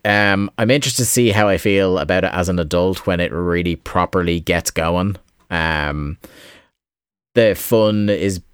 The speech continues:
based mainly on nostalgia now, like when you get, like, Spike comes into it for a couple of episodes in the first season, and,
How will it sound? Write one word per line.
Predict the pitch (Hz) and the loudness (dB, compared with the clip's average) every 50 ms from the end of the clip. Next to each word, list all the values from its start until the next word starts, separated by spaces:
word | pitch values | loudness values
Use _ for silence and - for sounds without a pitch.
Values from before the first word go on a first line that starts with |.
| _ _ _ _ | _ _ _ _
based | - 95 98 95 87 - - - 107 | 0 0 0 0 0 -2 -4 -2 -2
mainly | 101 95 95 95 95 92 92 92 90 87 87 85 | 0 0 2 2 2 2 0 0 0 0 0 0
on | 85 85 85 82 | 0 0 0 0
nostalgia | 82 82 - - - 87 85 85 85 71 78 | -2 -2 -2 0 0 0 0 0 -2 -2 -2
now, | 80 80 80 80 | -2 -2 -2 -2
like | 80 78 78 | -2 -2 -2
when | 87 87 85 | -2 -4 -4
you | 82 80 | -4 -2
get, | 82 80 78 - 85 | -2 -4 -4 -4 -6
like, | 85 80 73 | -8 -6 -4
Spike | - - - - - 104 92 90 87 87 - - - | -4 -4 -4 -2 0 0 0 0 0 -2 -4 -10 -8
comes | - - 101 95 87 78 | -2 -2 0 0 0 -2
into | 90 87 85 82 90 87 | -2 -4 -2 -2 -2 -2
it | 85 85 - - | -2 -2 -4 -4
for | - 95 85 82 | -4 -2 -2 -2
a | 80 | -2
couple | - - 90 80 - 85 | -2 -4 -6 -4 -4 -4
of | 80 80 | -4 -2
episodes | 80 78 - 87 80 - 90 82 80 85 82 78 82 | -4 -4 -4 -4 -4 -2 -2 -2 -2 -2 -4 -4 -6
in | 80 | -6
the | 78 76 | -6 -4
first | - 92 82 80 78 - - | -4 -2 -2 -2 -2 -4 -4
season, | - 82 82 80 73 80 80 78 76 76 73 | -4 -4 -4 -4 -4 -4 -4 -4 -4 -4 -4
and, | 73 73 73 71 69 | -4 -6 -6 -8 -10